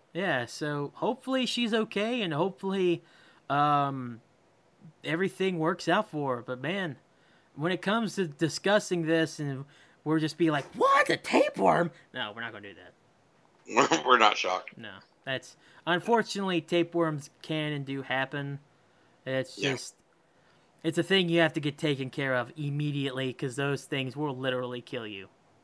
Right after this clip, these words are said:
Speaker 2: I mean, it's different because, I mean, what is it? Usually a tapeworm attaches itself to your stomach,
Speaker 1: Yeah.
Speaker 2: right?
Speaker 1: Yeah.
Speaker 2: Yeah. Yeah.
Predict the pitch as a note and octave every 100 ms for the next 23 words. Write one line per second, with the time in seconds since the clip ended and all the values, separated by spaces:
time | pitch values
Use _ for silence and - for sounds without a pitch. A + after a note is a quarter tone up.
0 | _ _ _ C3 D3 D3+ D#3 - D#3+ E3+
1 | D#3 D3 B2+ C3 B2+ B2 B2 A#2+ A#2 A2+
2 | G2 G2 B2 E3 C3 G2+ B2+ A2 A2 G#2+
3 | G2 F#2 G#2 F#2+ F2+ F#2 G2+ F#2 - E2
4 | - A2+ A2 F2 - - C3+ C3 G#2 -
5 | _ _ _ - C3+ C3 C3 A2 F#2 F#2+
6 | - _ _ _ _ - F#2+ G2